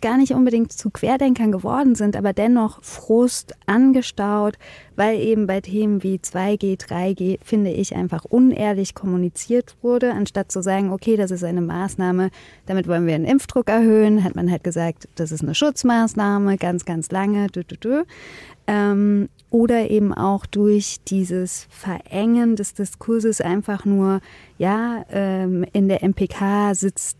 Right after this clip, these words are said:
die C D U drin, sitzen, sitzt die S P D drin, ähm, die F D P zum Beispiel ist da nicht vertreten. Die F D P, die jetzt in der Ampelregierung in der gesamten Debatte um die Maßnahmen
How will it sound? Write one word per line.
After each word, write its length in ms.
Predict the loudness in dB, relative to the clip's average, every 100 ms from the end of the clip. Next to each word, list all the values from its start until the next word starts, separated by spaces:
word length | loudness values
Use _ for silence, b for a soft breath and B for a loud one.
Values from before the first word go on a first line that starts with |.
| -6
die 80 | -4
C 160 | -2
D 140 | 0 2
U 140 | 2
drin, 500 | 2 2 4 6 4
sitzen, 640 | 4 -2 0 2 4 2
sitzt 260 | 0 -4 -4
die 60 |
S 140 | -4 -2
P 120 | -4
D 240 | 0 0
drin, 460 | 0 -2 0 2 2 B B B B
ähm, 320 | 0 2 2
die 120 | 2 -2
F 120 | -2
D 100 | -2
P 220 | 0 -2
zum 160 | 0 -2
Beispiel 300 | -2 -2 -4
ist 140 | -2
da 60 | 0
nicht 180 | 0
vertreten. 520 | -2 -6 0 0 0 -2
Die 100 | -4
F 140 | -4
D 140 | -4
P, 260 | -4 -2 -2
die 160 | -2 -2
jetzt 380 | 0 -2 -4
in 180 | 0 2
der 240 | 4 2 0
Ampelregierung 1040 | 0 2 0 0 -2 0 0 2 2 0 B B B B 0
in 340 | 4 6 6
der 300 | 4 4 4
gesamten 420 | 2 2 2 4
Debatte 800 | 2 2 0 0 2 4 4 4
um 180 | 4 6
die 80 | 6
Maßnahmen 840 | 6 4 2 2 2 4 2 2